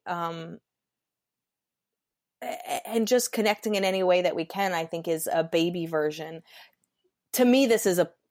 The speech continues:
not a placebo, but this is, like, if doing stand-up is, like, Tylenol Max,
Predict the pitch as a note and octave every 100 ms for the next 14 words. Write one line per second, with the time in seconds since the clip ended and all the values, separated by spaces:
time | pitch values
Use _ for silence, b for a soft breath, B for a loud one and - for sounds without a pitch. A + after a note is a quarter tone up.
0 | _ - A#3+ C4 G#3 F3 G#3 F#3+ E3+ D#3
1 | E3 D#3+ E3+ F3+ E3+ E3 D#3+ D3 _ _
2 | _ _ _ _ _ _ _ - A3+ -
3 | G3+ A#3 C4 C4+ A#3+ - F#3+ F#3+ G#3 A#3
4 | B3 - _ _ _ _ G#3 F3+ E3+ D#3+
5 | D3 - - _ _ _ _ _ _ _
6 | _ - - G3 G3+ G#3 G#3 G3 G3 G3
7 | F3+ E3+ E3+ C4 - - -